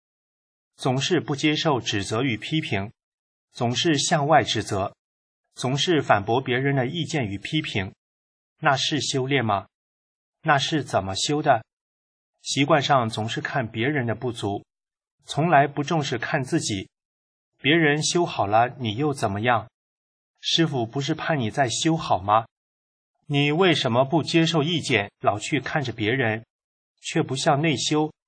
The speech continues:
找自己呢？对照师父的法，我真是无地自容。多年以前，师父就在法中讲到了，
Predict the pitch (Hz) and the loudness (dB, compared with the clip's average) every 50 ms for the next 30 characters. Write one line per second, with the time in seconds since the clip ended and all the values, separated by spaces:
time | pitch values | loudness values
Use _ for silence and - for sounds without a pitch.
0 | _ _ - - 117 101 95 - - 170 156 - - 110 92 85 98 110 120 123 | _ _ 0 2 2 2 2 0 -2 -2 -2 -2 -2 -4 -4 0 0 0 0 0
1 | - _ _ _ _ _ _ _ _ _ _ _ _ _ _ _ _ _ _ _ | -4 _ _ _ _ _ _ _ _ _ _ _ _ _ _ _ _ _ _ _
2 | _ _ _ _ _ _ _ _ _ _ _ _ _ _ _ _ - 151 127 - | _ _ _ _ _ _ _ _ _ _ _ _ _ _ _ _ -2 0 2 4
3 | 135 120 113 110 - - - 156 147 - 147 143 127 - - 113 92 90 - _ | 4 4 4 4 0 0 0 0 -2 -2 -4 -4 -2 0 0 0 0 -2 -8 _
4 | _ _ _ _ _ _ _ _ - 123 120 113 117 151 151 151 139 - 143 117 | _ _ _ _ _ _ _ _ -4 -2 0 0 2 2 0 0 0 0 -2 -2
5 | 104 107 117 139 139 170 151 113 - - - 127 107 104 95 90 98 - _ _ | -2 -2 -4 -2 0 0 0 0 0 -2 -2 -2 0 0 0 -2 -4 -6 _ _
6 | _ _ _ _ _ _ _ _ _ _ _ _ _ _ - 160 165 156 147 151 | _ _ _ _ _ _ _ _ _ _ _ _ _ _ 0 2 2 4 2 2
7 | 147 131 113 - - 123 110 117 139 - - - 156 - 120 - 143 139 143 135 | 0 0 -2 -2 -2 0 0 0 0 0 0 0 -2 -4 -4 -4 -2 2 2 2
8 | 120 - 123 98 95 - 120 127 127 - 131 101 92 90 127 117 107 95 92 98 | 4 4 2 2 2 0 -6 -6 -2 0 0 -2 0 0 -2 -2 -2 -2 -6 -10